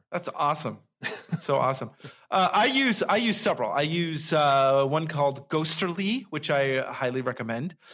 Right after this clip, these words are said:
Um, I also use one called Disconnect. These are all Chrome plugins. Uh, I also use one called Privacy Badger. Um, and I also use an ad blocker. So I, I, I have, like,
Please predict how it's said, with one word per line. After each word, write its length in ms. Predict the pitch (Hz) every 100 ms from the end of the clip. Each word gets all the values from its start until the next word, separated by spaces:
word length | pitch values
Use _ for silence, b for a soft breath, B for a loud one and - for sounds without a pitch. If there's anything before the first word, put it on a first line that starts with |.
| B B
Um, 500 | - 147 135 131 135 127
I 140 | 160
also 260 | 170 175 185
use 360 | 160 170 165
one 220 | 160 156 151
called 400 | 143 139 120 -
Disconnect. 720 | 147 - - 143 160 - 123
These 200 | 147 135
are 80 | 139
all 120 | 131
Chrome 400 | - - 135 131
plugins. 560 | - 120 120 135 190 - b b b _
Uh, 240 | 143 143 139
I 140 | 160
also 680 | 165 175 170 190 175 170 160
use 440 | 156 156 160 160 160
one 220 | 151 151
called 300 | 143 135 135
Privacy 420 | - 143 139 131
Badger. 480 | 120 120 113 160 - b b b _
Um, 340 | - 143 139 143
and 160 | 156 151
I 100 | 160
also 360 | 175 170 180
use 640 | 165 147 160 160 156 156 160
an 200 | 147 147
ad 300 | 151 160 151
blocker. 460 | 120 107 - - -
So 220 | - 160
I, 200 | 170 175
I, 260 | 151 170 160
I 100 | 143
have, 280 | 151 170 160
like, 180 | 139